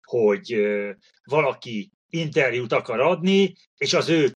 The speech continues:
interjúját valamilyen másik, ö, fölötte hatalommal, ö, beavatkozási lehetőséggel rendelkező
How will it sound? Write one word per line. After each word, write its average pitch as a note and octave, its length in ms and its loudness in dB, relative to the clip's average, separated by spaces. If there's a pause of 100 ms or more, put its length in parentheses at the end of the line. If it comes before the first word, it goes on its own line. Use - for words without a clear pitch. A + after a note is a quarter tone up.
(120)
interjúját C#3 960 0
valamilyen B2 680 -2
másik, B2 600 -6 (260)
ö, B2+ 220 -4 (240)
fölötte A#2+ 680 0 (120)
hatalommal, A#2+ 920 -2 (240)
ö, G#2+ 240 -6 (140)
beavatkozási B2+ 840 -2
lehetőséggel A#2 800 -4
rendelkező G#2 760 -4